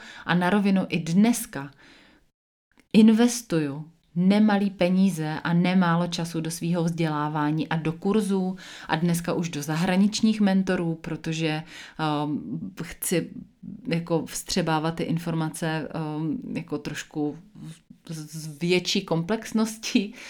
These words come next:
ale nechci na to být sama. Nemám čas jako zkoumat a posunovat se vpřed jenom na vlastní pěst, takže já velmi ráda, eh, využívám podpory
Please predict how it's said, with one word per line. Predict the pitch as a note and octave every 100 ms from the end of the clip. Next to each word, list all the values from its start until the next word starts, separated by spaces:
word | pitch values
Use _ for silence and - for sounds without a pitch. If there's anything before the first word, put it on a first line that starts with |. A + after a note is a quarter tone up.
| - - - -
ale | D#3+ D#3 D#3+ D#3+ D#3+ E3
nechci | F#3 G#3 -
na | B3
to | B3
být | A3 A3
sama. | - C#4 A3+ D3
Nemám | D3+ E3 G3 A#3 B3
čas | A3+ F#3+ -
jako | F3 F#3+
zkoumat | F#3 - E3+ E3+ F3+ E3+ E3+ -
a | D#3 D3+ D#3+ - - -
posunovat | - E3+ F#3+ F3 E3 E3
se | F3 E3
vpřed | E3+ - E3+ E3+
jenom | D#3+ E3
na | E3
vlastní | D#3 D#3 D#3 F3+ F3+
pěst, | D#3+ D3+ E3
takže | E3 D3+ D#3 D#3 D#3+ - - -
já | E3
velmi | E3 F#3 G#3+ A#3+
ráda, | G3+ D3 C#3+ C3 C3+ -
eh, | D#3+ D3+ D3 D3 D3 - D#3
využívám | D#3 E3+ E3+ G3 - F3 F#3 D#3+ C#3 D#3
podpory | D#3+ D#3+ - D#3 D3+ D3+ D#3